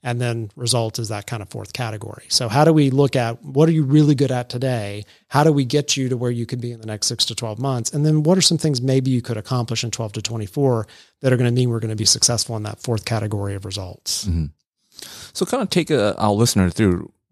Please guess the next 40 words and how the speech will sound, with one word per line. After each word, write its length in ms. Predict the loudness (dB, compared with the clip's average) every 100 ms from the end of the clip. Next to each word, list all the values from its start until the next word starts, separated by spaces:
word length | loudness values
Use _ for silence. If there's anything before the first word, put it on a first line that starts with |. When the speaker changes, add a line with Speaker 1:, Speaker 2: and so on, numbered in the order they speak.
| -12
Speaker 2:
as 480 | -2 2 2 0 -6 0
they 160 | 2
know 240 | 6 6 6
that 200 | 4 2
they've 240 | 0 -2 -4
been 180 | -4
trying 320 | -2 0 2 4
a 40 |
lot 120 | 4
of 80 | 2
marketing 300 | 0 0 -2
strategies 440 | -4 -4 -4 -4
kind 160 | -4 -4
of 60 | -2
in-house 560 | 2 2 0 -6 -8 -6 -2
and 280 | -2 -2
it's 140 | -4 -2
just 300 | 0 0 0
not 180 | -2 0
really 160 | 0 2
seeing 420 | 4 4 4 0 -4
the 60 |
results. 640 | -4 2 2 2 -2 -4 -6 -12 -20 -20 -10 -4
Um, 400 | -4 -4 -14 -12 0
and 160 | 2
they're 80 | 2
coming 300 | 2 2 2
to 100 | 2
you. 400 | 2 2 0 -4 -8 -16 -20 _ _ _ _
What 460 | -20 -20 -6 2 4
is, 160 | 4 4
how 140 | 2 2
is 100 | 2
that 300 | 0 -2 -4
first 260 | 2 4
initial 340 | 6 4 4 2
interaction 640 | 0 4 4 2 0 -4
like, 200 | -4 -2
and 160 | -2 -2
how 600 | -2 0 2 2 0